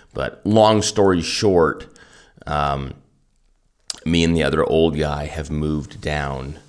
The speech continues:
to the, pretty much the lowest league there is, and we're rebuilding that team. And we're, like,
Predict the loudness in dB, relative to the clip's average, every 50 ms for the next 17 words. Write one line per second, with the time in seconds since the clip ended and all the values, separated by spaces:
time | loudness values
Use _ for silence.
0 | _ _ _ _ _ _ _ _ _ -12 -8 -6 -6 -6 -6 -8 -8 -8 -8 -6
1 | -8 -10 -10 -6 -2 0 2 2 2 4 2 0 0 0 0 0 0 2 2 2
2 | 2 2 2 0 -2 -4 -4 -4 -4 -2 -2 -2 -2 -2 -2 -4 -4 -4 -6 -8
3 | -8 -8 -6 -6 -4 -4 -4 -4 -4 -4 -4 -4 -2 -2 -2 -2 -2 -4 -6 -6
4 | -4 -2 -2 -4 -4 -8 -12 -12 -12 -12 -12 -14 -14 -16 _ -20 -20 -20 _ -12
5 | -6 -4 -2 -2 -2 -4 -2 -2 -4 -4 -4